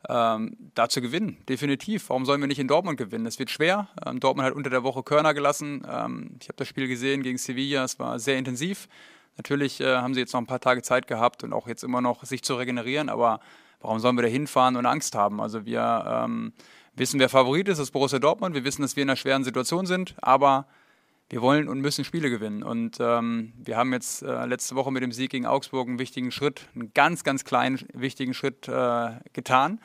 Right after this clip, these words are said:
Und wir wollen das fortführen. Und, ähm, am Ende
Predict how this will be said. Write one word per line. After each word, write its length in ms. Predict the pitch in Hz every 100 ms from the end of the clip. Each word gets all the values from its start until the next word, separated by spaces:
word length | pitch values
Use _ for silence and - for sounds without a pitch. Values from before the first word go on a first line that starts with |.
| - - - _
Und 320 | 135 131 131 131
wir 100 | 120
wollen 140 | 135
das 100 | 143
fortführen. 500 | - 202 - 110 104
Und, 340 | 107 110 107
ähm, 480 | 120 117 117 113 113 -
am 180 | 117
Ende 420 | 120 135 127 120